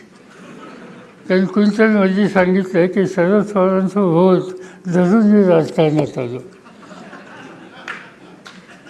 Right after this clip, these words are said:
ते, ते, ते,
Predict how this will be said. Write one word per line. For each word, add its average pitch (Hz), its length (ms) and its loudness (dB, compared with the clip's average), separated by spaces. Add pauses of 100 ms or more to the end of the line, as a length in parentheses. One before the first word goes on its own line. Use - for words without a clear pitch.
(100)
ते, 202 100 -2
ते, 185 260 -4 (2500)
ते, 196 200 -4